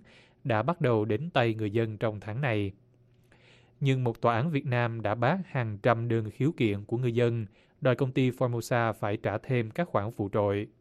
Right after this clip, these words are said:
Ông Jonathan London, giáo sư môn kinh tế chính trị toàn cầu tại Đại học Leiden ở Hà Lan,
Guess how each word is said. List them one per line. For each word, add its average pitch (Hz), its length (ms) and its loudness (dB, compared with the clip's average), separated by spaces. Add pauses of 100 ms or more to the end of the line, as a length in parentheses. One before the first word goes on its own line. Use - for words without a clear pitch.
(640)
Ông 123 240 0
Jonathan 117 520 0
London, 113 420 2 (380)
giáo 143 160 6
sư 135 300 2
môn 123 240 -2
kinh 117 180 -4
tế 127 140 2
chính 165 180 -2
trị 113 180 4
toàn 113 300 0
cầu 110 340 2
tại 104 120 0
Đại 107 120 0
học 107 240 -4
Leiden 113 360 0
ở 107 120 -2
Hà 120 140 -4
Lan, 110 460 0